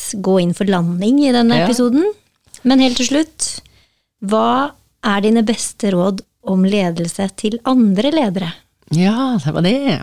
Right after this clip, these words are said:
Speaker 1: Hva?
Speaker 2: I-, <laughs> ikke prøv å være noen annen enn den du er, for du blir så gjennomskuet.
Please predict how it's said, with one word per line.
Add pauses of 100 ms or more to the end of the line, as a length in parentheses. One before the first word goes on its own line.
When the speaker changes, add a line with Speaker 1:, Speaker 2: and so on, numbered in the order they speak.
(340)
Speaker 1:
Hva? (200)
Speaker 2:
I-, (680)
<laughs>
ikke
prøv
å
være
noen
annen
enn
den
du
er,
for
du
blir
så
gjennomskuet.